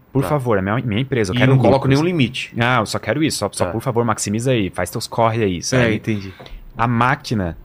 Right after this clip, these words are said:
Speaker 1: começa agindo de uma maneira especialmente maravilhosa.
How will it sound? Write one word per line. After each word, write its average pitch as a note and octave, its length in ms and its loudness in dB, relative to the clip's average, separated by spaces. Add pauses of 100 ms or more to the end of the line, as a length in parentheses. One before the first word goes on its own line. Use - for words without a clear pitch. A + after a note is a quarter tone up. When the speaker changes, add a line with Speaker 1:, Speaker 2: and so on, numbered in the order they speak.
(180)
Speaker 1:
começa G#2+ 640 -2 (480)
agindo G#2 260 -4
de G#2+ 60 -4
uma A2 80 0
maneira G#2 240 0
especialmente A2 800 -4
maravilhosa. E2+ 640 -4